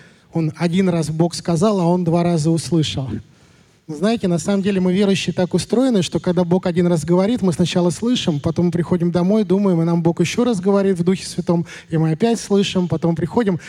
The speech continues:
и нам Бог ещё раз говорит, и мы опять слышим. И тогда мы начинаем верить, что с-, это истинно было Слово Божие к нам.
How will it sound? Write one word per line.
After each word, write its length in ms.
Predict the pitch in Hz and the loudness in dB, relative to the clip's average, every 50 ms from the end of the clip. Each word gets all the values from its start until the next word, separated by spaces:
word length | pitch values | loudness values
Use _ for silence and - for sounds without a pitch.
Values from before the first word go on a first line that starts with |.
| - - - | -16 -6 -2
и 60 | 185 | 0
нам 180 | 190 180 175 | 0 0 2
Бог 180 | 165 175 165 - | 0 -2 0 0
ещё 320 | 175 - - - 254 262 | -2 -2 0 0 0 2
раз 180 | 254 240 208 165 | 2 0 -2 0
говорит, 420 | 185 214 202 202 196 196 196 - | 0 0 2 2 2 0 0 0
и 40 | 175 | 0
мы 140 | 165 165 160 | 0 0 0
опять 320 | 160 151 202 220 226 220 | 0 0 0 0 0 0
слышим. 480 | - - - 190 196 - - - 180 170 - - - - - | -2 -2 0 0 0 0 -2 -4 -6 -6 -6 -12 -20 -20 -12
И 80 | - 160 | -10 -8
тогда 300 | - 170 170 170 226 233 | -6 -6 -2 0 2 2
мы 80 | 220 | 2
начинаем 480 | 202 196 185 - 185 190 202 202 196 185 | 0 0 -2 -2 0 0 2 2 2 2
верить, 320 | 165 175 220 233 226 202 | 2 0 0 0 0 -2
что 180 | - - - 170 | -2 -2 -4 -4
с-, 140 | - - - | -4 -4 -6
это 200 | - 196 - 196 | -6 -4 -2 0
истинно 340 | 196 185 - - - 190 175 | -2 -2 -2 -2 -2 -2 0
было 180 | 170 175 175 | 2 0 0
Слово 300 | 160 - - 190 180 180 | 0 0 0 0 0 2
Божие 340 | 175 170 180 170 135 175 175 | 2 2 0 2 0 -2 -4
к 80 | - - | -2 -2
нам. 320 | 180 170 151 131 123 127 | -2 -2 0 -2 -4 -6